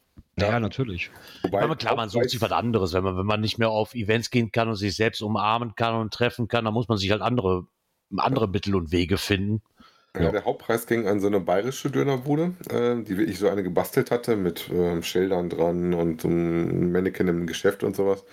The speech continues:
Speaker 2: Äh, die hat dann ein Wochenende im Essen gewonnen. <laughs>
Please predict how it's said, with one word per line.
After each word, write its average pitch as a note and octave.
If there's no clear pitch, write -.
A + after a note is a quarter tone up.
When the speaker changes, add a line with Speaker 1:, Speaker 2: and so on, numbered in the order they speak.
Speaker 2:
Äh, G2+
die A2+
hat C3+
dann A#2+
ein G2+
Wochenende A#2+
im A2
Essen -
gewonnen. E2
<laughs> -